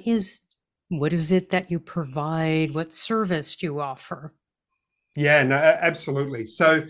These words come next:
Speaker 2: so the service I offer is, is twofold. One is, like, the more bespoke service where I really look at a,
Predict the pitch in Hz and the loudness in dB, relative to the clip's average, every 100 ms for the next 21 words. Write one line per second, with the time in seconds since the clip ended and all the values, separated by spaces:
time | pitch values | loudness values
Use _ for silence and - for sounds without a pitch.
0 | - _ _ - 175 180 180 180 214 247 | -14 _ _ 4 4 6 2 4 4 4
1 | 214 160 160 151 135 123 - - _ 151 | 4 4 4 2 2 0 -8 -12 _ 0
2 | 139 127 113 - _ - 185 185 127 117 | 0 0 -6 -10 _ 4 4 4 0 0
3 | 143 135 143 175 170 - 139 123 143 123 | -4 0 2 4 2 0 -4 -2 -4 0
4 | 131 131 120 - 127 - - 135 139 - | 2 2 -2 -6 -6 -6 0 0 0 -4
5 | 131 113 113 156 - - 123 123 120 117 | -4 -4 -6 -8 -10 0 4 4 4 2
6 | 113 _ _ _ - 143 170 170 139 139 | -2 _ _ _ 2 6 8 8 8 6
7 | 143 143 123 123 | 6 4 4 2